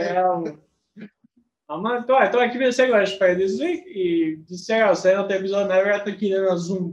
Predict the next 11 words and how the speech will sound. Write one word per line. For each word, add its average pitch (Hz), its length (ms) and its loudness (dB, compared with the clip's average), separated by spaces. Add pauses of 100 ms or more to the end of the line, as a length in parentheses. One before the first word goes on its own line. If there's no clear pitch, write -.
пак. 202 220 -10 (680)
Ама, 165 360 -4 (800)
ама 165 240 -6 (340)
треба 190 300 4
да, 190 120 2 (220)
и 180 320 -6
тоа 180 240 2
ќе 190 140 -2
биде 175 240 -2
едно 185 260 -4
од 156 140 -12